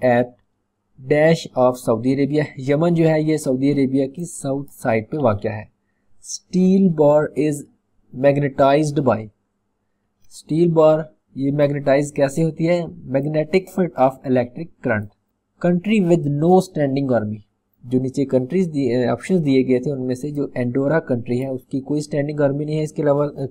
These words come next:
तेईस countries हैं, sorry, बाईस countries हैं Andorra के अलावा जिसकी कोई standing army नहीं, जिसमें से फेमस countries हैं कोस्टारिका, Iceland, Panama, Micronesia और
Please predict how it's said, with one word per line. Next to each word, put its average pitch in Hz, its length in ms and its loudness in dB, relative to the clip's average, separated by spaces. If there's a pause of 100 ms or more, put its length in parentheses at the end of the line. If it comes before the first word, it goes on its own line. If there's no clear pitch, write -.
(140)
तेईस 185 380 4
countries 127 400 0
हैं, 120 60 0
sorry, 151 220 0
बाईस 135 400 4
countries 139 400 -4
हैं 151 120 -2
Andorra 127 400 0
के 131 100 0
अलावा 127 360 0 (180)
जिसकी 131 420 -8
कोई 127 160 0
standing 123 440 -4
army 123 240 -2
नहीं, 139 120 -4
जिसमें 143 320 -8
से 139 100 -6
फेमस 156 380 -2
countries 131 400 -6
हैं 151 140 -8 (500)
कोस्टारिका, 175 760 0 (1160)
Iceland, 160 560 0 (520)
Panama, 156 520 -2 (1600)
Micronesia 143 1000 0 (720)
और 131 400 2